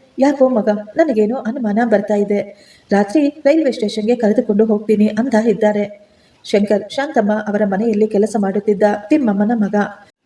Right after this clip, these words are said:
ಶಂಕರ್ನ ತಂದೆ ತಾಯಿ ಇಬ್ಬರು ಶಂಕರ್ ಸಣ್ಣ ವಯಸ್ಸಿನಲ್ಲಿ ಇರಬೇಕಾದರೇನೆ ತೀರಿಕೊಂಡಿದ್ರು. ಅನಾಥನಾಗಿ ನಿಂತಿದ್ದ ಶಂಕರ್ನನ್ನು ರಾಮಣ್ಣ ಮತ್ತು ಶಾಂತಮ್ಮನವರೇ ಬೆಳೆಸಿ ದೊಡ್ಡವನನ್ನಾಗಿ ಮಾಡಿದ್ರು.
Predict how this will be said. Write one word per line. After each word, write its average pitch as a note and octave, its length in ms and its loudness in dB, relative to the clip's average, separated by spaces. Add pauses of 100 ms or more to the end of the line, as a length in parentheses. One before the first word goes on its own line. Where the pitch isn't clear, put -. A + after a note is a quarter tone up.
(380)
ಶಂಕರ್ನ C#4+ 460 2
ತಂದೆ G#3 300 0
ತಾಯಿ G#3 340 0
ಇಬ್ಬರು A3 640 0 (180)
ಶಂಕರ್ D4 380 2
ಸಣ್ಣ A#3+ 280 0
ವಯಸ್ಸಿನಲ್ಲಿ G#3 600 0
ಇರಬೇಕಾದರೇನೆ G#3 960 0
ತೀರಿಕೊಂಡಿದ್ರು. G#3 720 0 (480)
ಅನಾಥನಾಗಿ G#3 600 2
ನಿಂತಿದ್ದ G3+ 380 0
ಶಂಕರ್ನನ್ನು G3+ 680 -2 (400)
ರಾಮಣ್ಣ C4+ 380 2
ಮತ್ತು A3 260 2
ಶಾಂತಮ್ಮನವರೇ G#3+ 920 2
ಬೆಳೆಸಿ B3 400 0
ದೊಡ್ಡವನನ್ನಾಗಿ G#3 720 0
ಮಾಡಿದ್ರು. G#3 480 0